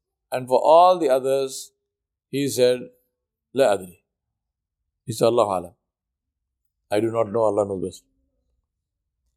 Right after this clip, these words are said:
Out of forty questions, Imam Malik rahmatullahi alayhi answered eight. Thirty-two he did not, he didn't answer. Right? And he said, "Allahu alam."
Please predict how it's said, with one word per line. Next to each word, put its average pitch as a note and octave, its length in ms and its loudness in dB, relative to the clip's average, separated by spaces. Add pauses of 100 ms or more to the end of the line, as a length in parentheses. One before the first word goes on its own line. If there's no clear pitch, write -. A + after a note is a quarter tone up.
(760)
Out E3+ 220 4
of - 180 0
forty F3+ 340 4
questions, D3 600 0
Imam C3 220 -6
Malik C#3 260 4
rahmatullahi B2 520 0
alayhi C3 240 2
answered A#2 280 0
eight. G#2 220 -2 (1600)
Thirty-two C3+ 460 0
he B2+ 60 2
did A2+ 160 -4
not, G#2 280 -10
he G2+ 140 -6
didn't G#2 240 -8
answer. G2+ 240 -14 (880)
Right? A2 240 -2 (1000)
And G#2 140 -2
he A#2 60 0
said, B2+ 280 -2 (420)
"Allahu G#2+ 280 0
alam." F#2 140 -20